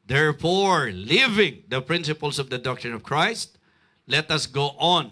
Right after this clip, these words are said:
unto perfection, not laying again the foundation of repentance from dead works and of faith toward God." Actually po,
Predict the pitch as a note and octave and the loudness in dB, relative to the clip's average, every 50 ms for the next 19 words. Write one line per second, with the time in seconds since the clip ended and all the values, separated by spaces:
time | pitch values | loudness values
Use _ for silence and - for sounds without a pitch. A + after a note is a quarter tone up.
0 | - A#2+ C3+ C#3 - D#3 D3+ - E3+ D#3+ E3 E3 E3 - - - - - C3+ A#2 | -8 -8 -8 -4 -4 -6 -4 -2 0 0 -2 -2 -4 -6 -6 -4 -4 -4 -4 -4
1 | F#2 E2 - _ _ _ _ _ _ _ _ _ _ - B3+ C4 B3+ - A#3 A#3 | -6 -8 -14 _ _ _ _ _ _ _ _ _ _ -4 -4 -4 -2 0 2 2
2 | A3 G#3+ G#3 G3+ D#3+ D3 C3+ C#3 D3+ E3+ E3+ D3+ B2+ G#2+ A#2 A#2 - C#3 C3 B2 | 4 2 2 0 -2 -4 -2 0 0 0 0 -2 -4 -8 -8 -6 -4 -4 -4 -2
3 | A#2+ E3+ F3 D#3 - E3+ D#3 C#3 B2+ B2+ A#2+ A#2 - E3 F3 F#3 F#3 F#3 F3+ E3+ | -2 -2 -2 -2 -2 -4 -6 -6 -8 -8 -10 -6 -4 -4 -4 -4 -4 -6 -6 -6
4 | E3 D#3 D3+ - - - C3+ B2 A#2 A2+ G#2+ G2+ D#3 E3+ E3 D#3+ D#3 F#3 F3+ D#3 | -6 -6 -8 -12 -8 -6 -6 -6 -6 -6 -4 -2 -2 -2 -2 -4 -4 -2 -2 0
5 | A#2+ G#2+ G#2 - - - - _ _ _ _ _ _ - C3 C#3 C3 B2+ C3+ - | -2 -2 -6 -10 -14 -16 -16 _ _ _ _ _ _ -10 -6 -4 -6 -6 -4 -6
6 | C#3+ C#3 B2+ - - A2+ A2+ A2+ G#2 F#2 - G2+ G2 F2 E2 - - - B2 C#3 | -6 -6 -6 -8 -8 -8 -8 -8 -10 -10 -8 -8 -8 -8 -10 -12 -8 -6 -6 -6
7 | C#3 - G3 G3 G3 F#3+ F#3+ F#3+ F3+ F3 F3+ F3+ F3+ | -4 -4 -4 -4 -4 -4 -2 -2 -2 -2 -2 -4 -8